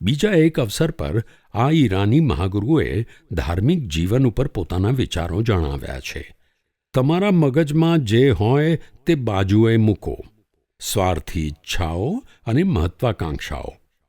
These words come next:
તમારા હાથમાં જે હોય તેનું છૂટથી દાન કરો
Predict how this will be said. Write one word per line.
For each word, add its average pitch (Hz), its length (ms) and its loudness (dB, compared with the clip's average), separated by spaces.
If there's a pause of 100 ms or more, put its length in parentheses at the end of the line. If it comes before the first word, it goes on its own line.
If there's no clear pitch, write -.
(120)
તમારા 165 360 2
હાથમાં 139 520 0
જે 113 300 2
હોય 120 500 0 (320)
તેનું 147 360 4
છૂટથી 143 800 0
દાન 110 480 0
કરો 62 460 -4